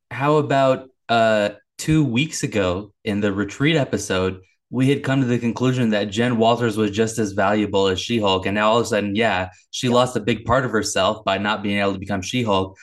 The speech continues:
Speaker 1: but I thought we had gone through that process of her being okay with being able to d-, be Jen Walters.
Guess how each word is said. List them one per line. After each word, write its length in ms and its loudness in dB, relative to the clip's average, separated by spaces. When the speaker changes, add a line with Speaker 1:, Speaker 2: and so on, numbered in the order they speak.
Speaker 1:
but 80 0
I 100 0
thought 260 0
we 100 2
had 140 0
gone 280 0
through 400 0
that 380 0
process 520 0
of 380 0
her 200 2
being 260 0
okay 340 2
with 200 -2
being 180 0
able 220 0
to 80 -2
d-, 140 -12
be 220 -2
Jen 280 -2
Walters. 500 -6